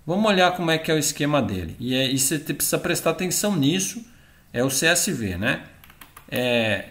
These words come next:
eu tenho o có-, uma coluna código e uma coluna nome. E eu vou ter que usar isso, vou ter que prestar atenção nisso. Se você clicar aqui no RAW, é, é, vo-, ele vai te dar o endereço do RAW. É esse endereço que a gente vai usar lá no Cypher, tá?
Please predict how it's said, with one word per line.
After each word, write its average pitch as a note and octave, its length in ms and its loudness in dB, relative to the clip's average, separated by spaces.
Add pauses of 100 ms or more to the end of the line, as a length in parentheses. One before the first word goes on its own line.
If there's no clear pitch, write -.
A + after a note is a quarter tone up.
eu C3+ 180 -2
tenho A#2+ 280 0
o B2 60 -6
có-, C3 300 4
uma C#3 140 2
coluna C3+ 420 0
código G3 480 4
e G#3 40 0
uma G#3 120 2
coluna F#3 380 -2
nome. G#2+ 560 -2
E A#2 100 -4
eu C#3 80 2
vou D#3+ 120 0
ter F3 140 -2
que F#3 120 -6
usar D3+ 280 4
isso, D3 240 0
vou C#3+ 80 -4
ter D3+ 120 -6
que D3 60 -10
prestar D#3 300 -2
atenção D#3 440 -4
nisso. G2+ 340 -8 (640)
Se - 140 -14
você B3 180 -2
clicar G#3 320 0
aqui C#3+ 200 -4
no G#2+ 280 -2
RAW, C3 500 2 (400)
é, C3 100 -6
é, A2+ 840 -2 (160)
vo-, C#3 280 -4
ele D#3+ 180 0
vai F#3+ 140 4
te G3 140 -4
dar F#3 120 4
o G#3 40 4
endereço F#3+ 760 2
do C3+ 880 -2
RAW. B2 380 6
É C3+ 120 2
esse B3+ 320 2
endereço F#3 540 0
que - 100 -8
a G3 40 -2
gente G3 180 -4
vai F#3 100 -2
usar E3 220 0
lá E3+ 160 2
no F#3 100 -4
Cypher, A2+ 540 -4
tá? B2+ 340 -4